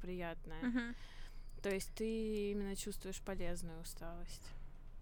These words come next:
Speaker 2: Блин, ну это
Speaker 1: Вот.
Speaker 2: прикольно. Щас мы могли бы сказать про книжку "Поток" Михаила Чехосахате. Вы все знаете эту фамилию.
Speaker 1: <laughs>
Speaker 2: А, да. М, короче, я хочу пойти с,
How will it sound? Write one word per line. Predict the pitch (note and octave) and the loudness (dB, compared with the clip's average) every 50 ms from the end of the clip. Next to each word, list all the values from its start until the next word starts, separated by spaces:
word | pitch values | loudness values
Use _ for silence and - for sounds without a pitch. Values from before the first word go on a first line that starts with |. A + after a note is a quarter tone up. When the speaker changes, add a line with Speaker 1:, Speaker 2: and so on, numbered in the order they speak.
| - - - | -6 -2 0
Speaker 2:
Блин, | B3 A3+ - A3+ G#3 G3+ | 2 4 6 6 6 6
ну | G3 | 4
это | G3+ G3 | 4 2
Speaker 1:
Вот. | G3+ - | 4 4
Speaker 2:
прикольно. | - A#3+ A#3+ - B3 C4+ D4+ D#4+ C#4+ | 4 4 6 8 8 8 10 8 6
Щас | - A#3+ G#3+ - | 6 4 2 4
мы | A3 G#3+ | 4 4
могли | G#3+ G#3 G#3+ G#3 G#3 A3+ | 4 4 4 4 4 4
бы | A3 G#3+ | 4 4
сказать | G#3 - - - A3 G#3+ G#3 G#3 - | 2 2 4 6 8 8 8 8 6
про | - - | 2 2
книжку | G#3 - - G#3+ A3+ A3 - - - F#3+ | 2 2 2 2 2 2 0 -2 -4 -2
"Поток" | - - F#3+ - - - - B3+ C4 C4 B3+ - - | 2 4 4 4 4 8 10 12 12 12 12 12 8
Михаила | G#3+ G#3 - - A3+ A#3 A3 G#3+ G#3+ | 2 2 2 4 4 4 6 4 4
Чехосахате. | - - - A#3 G#3+ - - A#3+ A3 - - - - A3 G#3+ - - - G#3+ G3+ - - - G#3+ G#3 | 2 2 0 0 0 0 0 0 0 0 0 0 0 0 0 0 0 2 2 0 0 0 2 2 2
Вы | F#3+ G3 | 2 2
все | G3 - - G3+ G3 | -2 0 0 0 2
знаете | G#3 G3+ G3 F#3+ F#3+ - - - | 4 4 4 2 2 0 -2 -2
эту | - - - | -2 0 4
фамилию. | - D4+ D4 D#4+ D#4 C4 C4+ B3 A#3+ A#3+ B3 A#3+ B3 A#3+ | 8 8 10 10 10 10 10 10 10 10 10 8 8 6
Speaker 1:
<laughs> | B3+ B3+ - - - - - - - - G#3+ | 4 4 2 0 -4 -4 -6 -6 0 4 8
Speaker 2:
А, | G#3 G3+ G3 G3 F#3+ F#3+ F#3+ F#3 F#3+ F#3 F#3 F#3 F3 E3 - - - - F#3 - - - - - - - - - - - - - - | 10 10 12 10 10 10 8 8 6 6 6 6 6 6 4 4 2 0 -2 -2 -4 -6 -6 -6 -6 -6 -6 -6 -6 -6 -6 -4 -4
да. | - F#3+ F3+ F#3 G3+ G3+ G3 F#3+ F#3 F3 - - - - - - - - - - - - - - - - - - - - - - - - - - | -4 -2 0 4 6 8 8 8 6 6 4 2 0 -4 -6 -8 -8 -6 -6 -6 -6 -6 -6 -6 -6 -6 -6 -6 -6 -6 -6 -6 -6 -8 -6 -4
М, | G#3 G3 G3 G3 G3 F#3+ F#3+ F#3+ F#3+ F#3+ F#3+ F#3+ F#3+ G3 G3 G3 G3+ - - - - - - - - - - - - - - - - - - - - | -4 -2 -2 -2 -2 -2 -4 -4 -4 -4 -4 -6 -6 -6 -6 -6 -6 -6 -6 -6 -6 -6 -6 -6 -8 -8 -8 -8 -8 -6 -6 -6 -6 -6 -6 -6 4
короче, | - A#3 A3+ A#3 A#3 A3+ - - A3+ | 8 10 12 12 12 10 10 6 4
я | G3+ G3 G#3+ B3+ D4+ F4 F4 | 8 10 12 12 12 12 10
хочу | - B3 - - - - A#3 A#3+ C4+ C#4+ C4 - | 10 6 2 4 4 4 6 6 6 6 6 8
пойти | - G3+ G3+ - - - - A#3 B3+ C4 B3+ B3 A3 G3 G3 | 8 8 8 8 4 0 0 2 2 4 4 4 4 2 2
с, | - - | 2 0